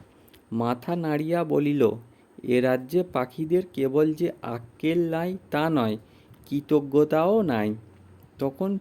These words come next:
পণ্ডিত, পণ্ডিতেরা এক হাতে কলম, এক হাতে সরকি লইয়া এমনি কাণ্ড করিল, যাকে বলে শিক্ষা। কামারের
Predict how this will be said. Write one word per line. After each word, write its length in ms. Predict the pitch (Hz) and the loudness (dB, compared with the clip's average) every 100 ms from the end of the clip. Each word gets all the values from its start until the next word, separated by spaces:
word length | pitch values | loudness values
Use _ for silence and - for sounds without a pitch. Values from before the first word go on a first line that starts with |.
| - | -4
পণ্ডিত, 560 | 139 131 135 123 139 147 - - | -2 0 -2 -4 -6 -8 -12 -8
পণ্ডিতেরা 760 | - 135 135 143 147 170 143 180 - - - - - | -2 0 0 -2 0 2 2 -2 -8 -20 -20 -12 -2
এক 280 | 131 156 - | 0 0 -4
হাতে 280 | 151 151 170 - | -8 -4 -6 -2
কলম, 460 | 143 143 139 185 - | 0 2 2 0 -6
এক 280 | - 123 139 - | -6 -6 -6 -6
হাতে 420 | 156 - 185 202 - - - - - - - - - - - - - | -6 0 0 0 -4 -20 -20 -20 -20 -20 -20 -20 -20 -20 -20 -20 -10
সরকি 520 | - 151 170 - 175 | 2 2 2 -4 0
লইয়া 580 | 131 143 147 143 107 - - - - - - - - | 4 4 4 2 2 -2 -18 -20 -20 -20 -20 -20 -16
এমনি 520 | - 131 143 147 180 185 | -4 0 2 2 0 -2
কাণ্ড 400 | 139 139 143 165 | 0 2 2 0
করিল, 640 | 170 165 170 160 131 165 190 - - | 0 0 0 2 0 0 -8 -14 -6
যাকে 380 | - 123 151 151 | -2 0 0 0
বলে 360 | 156 160 202 226 - - - _ - | 0 0 -2 -6 -18 -20 -20 _ -20
শিক্ষা। 600 | - 175 175 - - - - - _ _ _ - _ _ - - _ _ _ _ - | -6 -6 -6 -10 -8 -8 -10 -20 _ _ _ -20 _ _ -20 -20 _ _ _ _ -6
কামারের 600 | 127 143 151 165 190 | -2 0 2 2 0